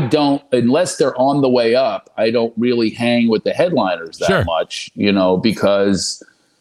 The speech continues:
Speaker 1: I'm, you know, I'm either with my family, and I'm not gonna hang out at the Comedy Store. "Oh, it's a family." Oh,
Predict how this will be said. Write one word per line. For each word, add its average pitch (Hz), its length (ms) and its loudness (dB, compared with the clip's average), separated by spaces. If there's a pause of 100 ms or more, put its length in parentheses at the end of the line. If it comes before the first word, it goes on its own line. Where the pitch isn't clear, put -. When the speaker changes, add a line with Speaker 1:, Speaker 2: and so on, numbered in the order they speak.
(260)
Speaker 1:
I'm, 226 540 0
you 107 120 0
know, 98 80 2
I'm 113 160 2
either 117 180 2
with 107 160 2
my 104 160 0
family, 104 720 0
and 95 100 -4
I'm 104 80 0
not 127 220 0
gonna 107 160 0
hang 107 220 0
out 104 120 2
at 98 80 -6
the - 80 -12
Comedy 113 400 0
Store. 101 220 -2
"Oh, 196 240 2
it's 165 140 -2
a 175 40 0
family." 165 500 0
Oh, - 220 -2